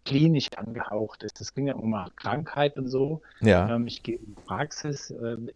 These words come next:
Speaker 1: äh, eigentlich arbeite ich nicht mit Menschen, die,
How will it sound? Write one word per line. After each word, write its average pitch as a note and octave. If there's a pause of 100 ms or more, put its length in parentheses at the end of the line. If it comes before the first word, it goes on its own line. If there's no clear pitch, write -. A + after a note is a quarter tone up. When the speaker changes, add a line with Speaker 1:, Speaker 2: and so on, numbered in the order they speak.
(100)
Speaker 1:
äh, -
eigentlich C#3 (800)
arbeite C3+
ich -
nicht D3
mit - (880)
Menschen, B2+
die, A#2